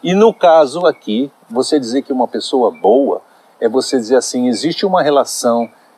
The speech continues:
entre o que essa pessoa está fazendo e dizendo e a,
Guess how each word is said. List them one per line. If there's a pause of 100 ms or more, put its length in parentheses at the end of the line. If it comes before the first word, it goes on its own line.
entre
o
que
essa
pessoa
está
fazendo
e
dizendo (480)
e
a,